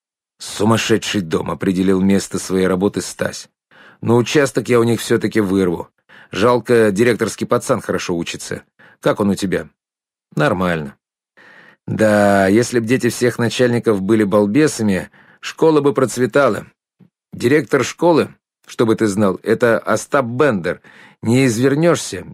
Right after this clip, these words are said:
ничего не будет. Ремонта, мебели, наглядных пособий, ничего. Правда, и разница есть. За Остапом Ибрагимовичем государство не стояло, а за мной стоит и дышит в затылок». Тут Фоменко сильно потёр затылок ладонью,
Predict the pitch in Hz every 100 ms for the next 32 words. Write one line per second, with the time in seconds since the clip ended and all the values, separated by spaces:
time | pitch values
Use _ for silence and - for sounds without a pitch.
0 | - 117 110 139 120 98 90 76 - _
1 | - 95 117 151 175 165 143 139 131 143
2 | 151 139 135 123 117 101 127 107 107 -
3 | 104 - 143 131 127 190 262 - 147 117
4 | 90 - _ _ _ _ _ _ _ -
5 | 147 143 143 151 139 117 113 117 - 117
6 | 92 82 - - _ - - - 92 123
7 | - - 139 135 120 113 120 160 151 95
8 | - - 80 - 104 127 151 151 113 -
9 | 95 92 - 95 87 80 76 _ _ -
10 | 107 107 151 165 - 147 156 113 123 113
11 | 120 123 110 117 - 92 82 - _ _
12 | _ _ _ _ - 117 - 110 110 101
13 | 104 - 117 107 104 104 101 90 104 101
14 | 95 101 101 131 151 156